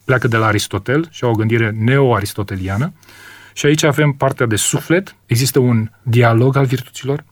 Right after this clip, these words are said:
felul în care vorbești astfel încât să scoți virtuțile în față, felul în care pui niște limite care sunt legate de virtuți,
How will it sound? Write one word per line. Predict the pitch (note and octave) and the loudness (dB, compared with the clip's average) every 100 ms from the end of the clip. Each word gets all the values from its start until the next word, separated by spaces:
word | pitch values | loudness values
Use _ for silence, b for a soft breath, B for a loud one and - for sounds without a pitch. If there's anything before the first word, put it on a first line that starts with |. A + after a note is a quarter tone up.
| _ | _
felul | - - C#3 C3+ | -18 0 4 4
în | C#3 | 4
care | C#3+ C3+ | 2 0
vorbești | A#2+ B2 A#2+ B2+ A#2+ | 0 0 0 0 -4
astfel | - | -4
încât | A#2 B2 | -2 -2
să | A#2 | -6
scoți | - - A2 | -8 -6 -4
virtuțile | G#2+ - - G#2 | -6 -8 -6 -6
în | G2 | -6
față, | - A#2 A#2 C#3+ | -4 -2 0 -2
felul | - C3+ | 0 2
în | C3+ | 2
care | B2 B2 | 2 0
pui | A#2 B2+ | 0 0
niște | B2 - C3 | 0 2 2
limite | B2 C#3+ D3+ C3+ - | 4 4 4 2 -2
care | A2+ G#2+ | -4 -4
sunt | G2+ G#2+ | -6 -6
legate | F#2+ G2 A#2+ D3 | -6 -4 -2 -2
de | C3 | -2
virtuți, | C3 - D3+ | -4 -6 -10